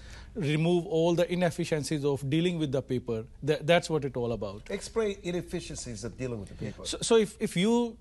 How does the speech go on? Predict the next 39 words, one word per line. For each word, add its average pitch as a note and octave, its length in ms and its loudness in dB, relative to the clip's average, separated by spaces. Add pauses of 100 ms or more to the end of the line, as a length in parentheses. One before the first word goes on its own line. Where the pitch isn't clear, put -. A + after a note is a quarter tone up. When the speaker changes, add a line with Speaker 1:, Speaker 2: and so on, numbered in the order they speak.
(120)
Speaker 1:
send F#3 260 2
a F3+ 60 0
tax F3 240 4
return D3+ 340 -2
today, C#3 240 0
right, C3 300 0
and D#3+ 120 0
you D#3 140 4
handwrite D3 540 4
on B2+ 120 0
it, B2 260 -6 (500)
it - 180 0
takes G3+ 280 6
a D#3 40 0
lot D#3 160 4
of F3 140 0
time D#3+ 240 2
for C#3 180 0
I B2+ 120 2
R B2+ 60 2
S C#3 140 -2
to D#3 100 -6
process B2 460 0
that. G2+ 320 -10 (600)
So - 260 0
our G#3 260 8
system, F#3 520 0
the C3+ 80 -2
I C3+ 140 0
D D3+ 100 0
P D#3 140 -2
bot, C3 480 2
is C#3 140 0
a C3+ 60 4
fast, D3 440 2
accurate, D3 580 -2 (140)
more D3+ 320 4
reliable C#3+ 500 4
system B2+ 600 -2